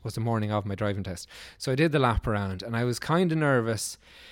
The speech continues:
with the pre-, you know, the pre-test, and I was like, "I'm not really feeling this, but I'll go through it and then we'll sit it again." So I went in to do my driving test in Ballina on a Friday evening, and we could hear these shouting noises outside, and the instructor,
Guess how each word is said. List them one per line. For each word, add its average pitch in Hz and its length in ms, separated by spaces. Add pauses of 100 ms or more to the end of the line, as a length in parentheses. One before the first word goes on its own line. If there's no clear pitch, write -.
(480)
with 139 140
the 143 80
pre-, 156 220
you 165 140
know, 131 100
the 104 80
pre-test, 117 480
and 107 80
I 104 40
was 101 120
like, 110 240
"I'm 113 80
not 151 180
really 160 220
feeling 131 380
this, 113 160
but - 120
I'll 110 100
go 143 240
through 120 260
it 98 100
and 101 80
then 104 100
we'll 104 120
sit 101 200
it 101 80
again." 101 300 (760)
So 156 200
I 208 140
went 226 140
in 190 100
to - 100
do 123 140
my 104 120
driving 101 360
test 95 240
in 95 60
Ballina 98 520
on 98 80
a 90 60
Friday 113 380
evening, 87 340 (360)
and 110 360
we 139 80
could 127 140
hear 214 220
these 160 240 (220)
shouting 127 480
noises 95 380
outside, 104 480
and 95 100
the 104 80
instructor, 123 640